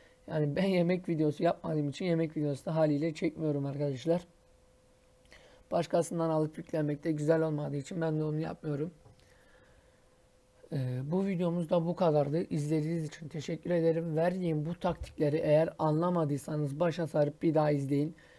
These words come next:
Ve lütfen arkadaşlar, bu videoyu bütün arkadaşlarınızla, bütün dostlarınızla, Facebook gruplarında, Instagram gruplarında, orada şurada paylaşın ki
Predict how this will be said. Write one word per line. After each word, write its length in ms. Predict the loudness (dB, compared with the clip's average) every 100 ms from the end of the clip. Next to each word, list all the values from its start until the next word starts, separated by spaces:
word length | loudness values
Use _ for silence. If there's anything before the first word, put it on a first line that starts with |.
| -10 2
Ve 240 | 4 4
lütfen 360 | 0 -4 -4 -2
arkadaşlar, 680 | -2 -4 -6 -4 -2 -2 -2
bu 140 | 0
videoyu 480 | 2 2 2 2 -2
bütün 200 | -4 -2
arkadaşlarınızla, 1300 | -2 0 0 0 -2 -2 -2 0 -2 -2 -2 -2 -2
bütün 400 | -6 -4 -6 0
dostlarınızla, 920 | 0 0 -2 -2 -2 -4 -6 -8 -10 -10
Facebook 520 | -6 -4 -4 -8 -6
gruplarında, 580 | -2 -2 2 2 2 -2
Instagram 580 | -4 -4 -2 -2 -2 0
gruplarında, 600 | -2 0 0 0 -2 -4
orada 460 | -2 -2 0 -2 -2
şurada 440 | -4 -2 -2 -2 -6 -20 -20 -20 _
paylaşın 580 | 2 2 6 4 2 -4
ki 300 | 0 2 0